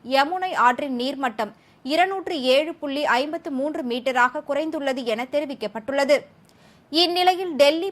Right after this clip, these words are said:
பொதுப்பணித்துறை அமைச்சர் அதிஷி, யமுனா நதியின் நீர்மட்டம் படிப்படியாக குறைந்து வருவதாக தெரிவித்துள்ளார். கொடநாடு வழக்கில் உண்மை வெளிவர வேண்டும்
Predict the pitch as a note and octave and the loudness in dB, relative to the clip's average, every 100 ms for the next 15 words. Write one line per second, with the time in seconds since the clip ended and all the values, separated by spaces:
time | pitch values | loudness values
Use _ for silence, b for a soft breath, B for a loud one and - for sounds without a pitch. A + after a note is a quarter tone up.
0 | - C4 D4 D4+ D4+ D4+ C4+ C4+ B3 C4 | 2 2 2 -2 -2 0 0 2 2 0
1 | C4+ G#3+ A#3 D4 D4 B3 A#3 b b A#3+ | -2 2 2 0 -4 -8 -8 b b 2
2 | C#4 D4+ G4 G4 F4 C4+ C#4+ D4+ C4+ C4 | 4 4 2 -2 0 0 -2 -4 -2 -2
3 | C#4+ C#4 A3 G#3+ C4+ A#3+ D#4+ D#4+ D4 C#4+ | -2 -4 -4 -2 2 2 2 -2 4 4
4 | D4 E4+ C#4+ C4 E4 D4 A3 A3+ - B3+ | 4 0 -2 -2 -2 -4 -4 0 0 0
5 | D4+ C4 A3 G#3 C4 C4+ C4 G3+ - _ | -2 -2 -2 -4 -2 6 6 6 -4 _
6 | _ b b b b b _ _ _ _ | _ b b b b b _ _ _ _
7 | _ _ E4 E4 F#4 G4+ F#4+ G4 D4 B3 | _ _ 8 8 6 2 0 2 4 6
8 | C#4 D4 D#4+ B3 D4 F4 F#4 C#4 B3 D4 | 4 -2 -6 -2 -2 -2 -2 0 0 2
9 | D#4 D#4 B3+ B3 C4+ E4 | 2 2 2 2 0 -4